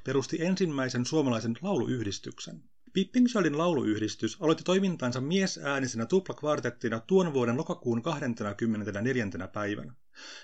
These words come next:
Tapaus on nähty merkittävänä myös pohjoismaisessa mittakaavassa, sillä esimerkiksi ruotsalaisessa historiankirjoituksessa ensimmäisen pohjoismaisen kuoroinstituution arvonimi on perinteisesti annettu Uppsalan Allmänna Sången yhdistykselle,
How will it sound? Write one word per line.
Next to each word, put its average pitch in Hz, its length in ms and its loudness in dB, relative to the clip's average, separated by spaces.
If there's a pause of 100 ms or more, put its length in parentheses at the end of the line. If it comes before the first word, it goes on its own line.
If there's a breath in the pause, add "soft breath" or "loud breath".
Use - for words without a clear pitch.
Tapaus 233 460 0
on 147 100 -2
nähty 160 240 -4
merkittävänä 139 720 -2
myös 127 220 0
pohjoismaisessa 110 840 -2
mittakaavassa, 120 800 -8 (120)
sillä 139 240 0
esimerkiksi 160 720 0
ruotsalaisessa 139 720 -2
historiankirjoituksessa 117 1200 -4 (120)
ensimmäisen 117 580 0
pohjoismaisen 131 720 -2
kuoroinstituution 131 880 -2
arvonimi 107 560 -2 (140 loud breath)
on 190 160 4
perinteisesti 156 680 0
annettu 123 360 0
Uppsalan 120 480 -2
Allmänna 135 380 0
Sången 120 420 -2
yhdistykselle, 123 760 -4